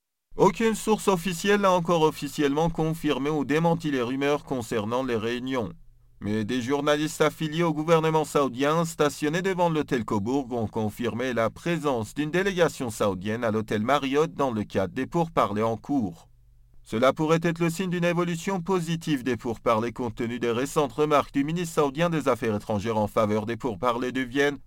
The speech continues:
ainsi que la visite du vice-ministre des Affaires étrangères de la Corée du Sud.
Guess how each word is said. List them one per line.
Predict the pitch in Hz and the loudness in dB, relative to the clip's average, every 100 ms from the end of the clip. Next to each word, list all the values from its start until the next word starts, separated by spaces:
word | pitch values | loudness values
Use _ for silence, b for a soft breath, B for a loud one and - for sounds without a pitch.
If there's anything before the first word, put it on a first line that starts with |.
| - - | -20 -10
ainsi | - 143 - 139 | -2 -2 -2 -4
que | 131 | 0
la | 117 | 2
visite | 110 120 143 107 | 0 -2 -4 -4
du | 139 | -4
vice-ministre | 151 - 135 110 139 | -4 -6 -6 -4 -2
des | 143 | 0
Affaires | 156 185 170 | 0 0 -2
étrangères | 165 151 127 143 | -2 -2 0 0
de | 131 | 2
la | 117 101 | 0 -2
Corée | 113 107 104 | -2 -2 -2
du | 123 | -4
Sud. | - 139 107 - | -8 -4 -4 -6